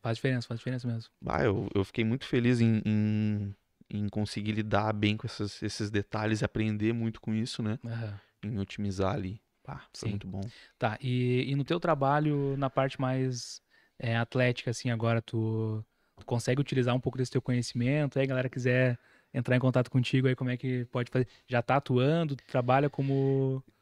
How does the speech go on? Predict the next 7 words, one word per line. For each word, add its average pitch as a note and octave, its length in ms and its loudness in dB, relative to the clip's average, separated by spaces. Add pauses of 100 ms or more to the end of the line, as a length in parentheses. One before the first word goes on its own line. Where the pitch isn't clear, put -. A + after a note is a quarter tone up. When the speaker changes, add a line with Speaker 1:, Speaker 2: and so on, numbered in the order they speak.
(280)
Speaker 1:
personal, A#2 480 0
Speaker 2:
Uhum. D3+ 60 2
Speaker 1:
enfim? D3 260 -6 (480)
Speaker 2:
Cara, B2+ 300 6
como C#3 260 2
personal C#3 500 0
não, A#2+ 300 2